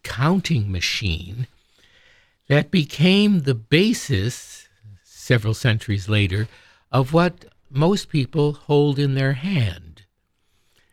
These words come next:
That is the basis of a computer. But yet, in a religious, uh,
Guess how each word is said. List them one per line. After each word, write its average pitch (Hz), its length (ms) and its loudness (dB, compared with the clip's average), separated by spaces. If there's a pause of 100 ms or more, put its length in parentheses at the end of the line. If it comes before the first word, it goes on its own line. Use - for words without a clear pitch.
(200)
That 156 200 4
is 139 300 2
the - 120 -2
basis 139 400 -2
of 110 140 0
a 107 40 -6
computer. 117 680 0 (1400)
But 160 200 2
yet, 226 380 0 (680)
in 143 140 6
a 135 80 6
religious, 139 960 2 (100)
uh, 107 380 2